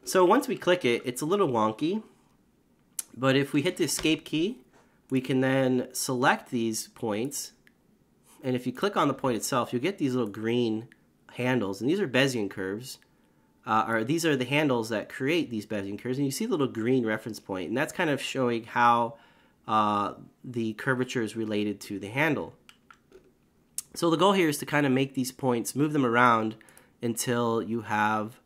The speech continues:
something very symmetrical and that resembles the, our reference image, which is our Adafruit logo. And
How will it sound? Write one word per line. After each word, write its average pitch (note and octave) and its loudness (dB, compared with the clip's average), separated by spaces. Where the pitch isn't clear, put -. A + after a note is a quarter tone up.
something E3+ 0
very C3 4
symmetrical B2 0
and A2 -4
that G#2 -2
resembles G#2 -4
the, G2 -4
our G2 -8
reference G2+ -6
image, G#2+ -8
which - -18
is G2+ -14
our F#2 -12
Adafruit G#2 -16
logo. G#2 -6
And C3+ 2